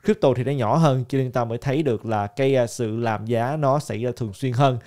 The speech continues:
Nhưng mà làm giá đó cũng chỉ là một cái hiện tượng ngắn hạn mà thôi các bạn. Dài hạn đó thì Thuận luôn tin tưởng là giá sẽ đi theo giá trị. Cái gì đó có giá trị thì giá sẽ tăng theo thời gian. Và thị trường crypto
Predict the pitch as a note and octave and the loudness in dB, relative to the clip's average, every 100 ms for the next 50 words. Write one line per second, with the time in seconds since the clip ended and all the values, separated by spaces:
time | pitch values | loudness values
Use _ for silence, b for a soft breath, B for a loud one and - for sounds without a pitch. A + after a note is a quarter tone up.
0 | B B D#3 E3 C3+ A#2+ A#2+ A2 C3 B2+ | B B 0 2 4 2 0 0 0 0
1 | B2+ C3+ F#3 G3+ F3 B2+ A#2+ C3 C3 A2+ | 2 4 4 2 0 -4 -4 -2 0 -2
2 | A2+ G#2+ - C#3 C#3 D#3 B B B _ | -2 -4 -2 2 4 2 B B B _
3 | _ C#3 C3 C3 B2+ A#2 B2 C3 D3 F#3 | _ -4 -4 0 0 0 -4 -8 -4 0
4 | B2 A#2 A2+ - G#2+ A2 A#2 C3 A#2 A#2+ | 0 -2 -4 -2 -2 -2 0 2 2 0
5 | G#2+ B2 B2+ - B2+ A2 - A2 A#2 C3 | -2 -2 -4 -2 -4 -4 -6 -8 -2 2
6 | C#3 C3 C3+ B2 A2+ A#2+ G#2 A2 C#3+ A2+ | 2 2 -2 -4 -8 -8 -6 -6 -2 -2
7 | G#2 G#2+ B2 B2 E3+ - A2+ B2 B2 A2+ | -2 -2 0 0 -4 -4 -6 -2 -4 -2
8 | C3+ A2 B2 C#3 C#3+ G#2+ G2+ b b - | -2 -2 -2 0 0 0 -6 b b -2
9 | F#3 E3+ C#3 C#3 E3 E3+ E3 C#3+ A2+ G#2+ | 2 4 4 2 2 4 4 2 -4 -4
10 | - A#2+ G#2+ A2+ B2 C3 D3 B2 C3+ A#2+ | -6 -6 -6 -2 0 0 -4 -4 -4 -4
11 | A#2 A#2+ A#2 G#2+ B2+ A#2+ B B C#3+ C3+ | -8 -6 -4 0 0 0 B B 0 2
12 | E3 D#3 G#3 G3+ | 4 4 4 6